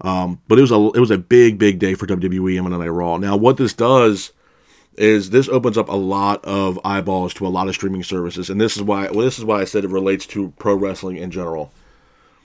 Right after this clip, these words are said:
You know, obviously, I'm sure Tony Khan was elated the fact that it, they didn't sign with Time Warner and T B S and T N T, and now Tony Khan, because Raw went to, at Netflix, this gives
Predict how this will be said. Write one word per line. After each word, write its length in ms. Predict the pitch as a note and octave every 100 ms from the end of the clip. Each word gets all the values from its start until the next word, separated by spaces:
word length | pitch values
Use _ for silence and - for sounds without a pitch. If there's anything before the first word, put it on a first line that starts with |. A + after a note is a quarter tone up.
| _ _ _
You 80 | G#2+
know, 160 | G2+
obviously, 600 | - B2 C3 - B2 A#2
I'm 120 | G#2 G#2+
sure 160 | C3
Tony 220 | A2+ A2+
Khan 320 | G2 A2 G2+ F#2+
was 500 | F#2+ F2+ - - - _ _ -
elated 520 | G#2 G#2 G#2+ F#2 E2
the 80 | F#2+
fact 280 | G#2 F#2+ F#2+
that 300 | F#2+ F#2 -
it, 180 | G#2 -
they 140 | G2+ G2
didn't 220 | G#2+ F2+
sign 260 | G#2+ G2
with 100 | G2
Time 260 | - F#2+ F#2+
Warner 340 | F#2+ F#2+ F#2
and 160 | F2+ F2
T 100 | -
B 120 | G2 F#2+
S 100 | F#2
and 80 |
T 160 | F2 F#2+
N 80 | F2
T, 240 | G2+ F#2
and 100 | E2+
now 400 | F#2 F2+ F2+ F2 _ _ _ -
Tony 220 | G#2+ G2
Khan, 420 | - C#3+ A#2+ G2+
because 480 | F#2+ A2 G2+ F#2 - -
Raw 260 | F#2+ F#2
went 280 | F2+ F#2 F2+
to, 180 | - F#2+ F#2 -
at 100 | F#2
Netflix, 640 | G#2+ C#3 A2 F#2+ F2 - _ _ _ _ _ _ _
this 240 | A2 C3 -
gives 640 | B2+ B2+ G#2+ - - -